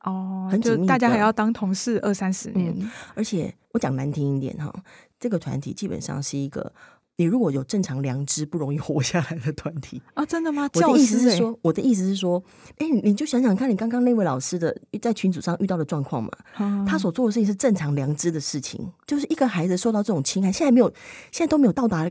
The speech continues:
Speaker 2: 教育理想标准哦。
Speaker 1: 嗯。
Speaker 2: 我们现在都没有在讲教育理想的事，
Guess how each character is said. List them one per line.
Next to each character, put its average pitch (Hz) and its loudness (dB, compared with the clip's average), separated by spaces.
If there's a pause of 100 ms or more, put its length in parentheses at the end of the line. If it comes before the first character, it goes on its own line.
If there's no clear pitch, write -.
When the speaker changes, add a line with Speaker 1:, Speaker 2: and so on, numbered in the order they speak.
(120)
Speaker 2:
教 226 4
育 220 4
理 180 0
想 175 2
标 160 2
准 131 -2
哦。 73 -6
Speaker 1:
嗯。 - -6
Speaker 2:
我 170 4
们 185 4
现 294 2
在 - 4
都 262 8
没 233 8
有 175 8
在 202 -2
讲 - -4
教 196 4
育 175 4
理 139 2
想 - -2
的 101 -4
事， - -4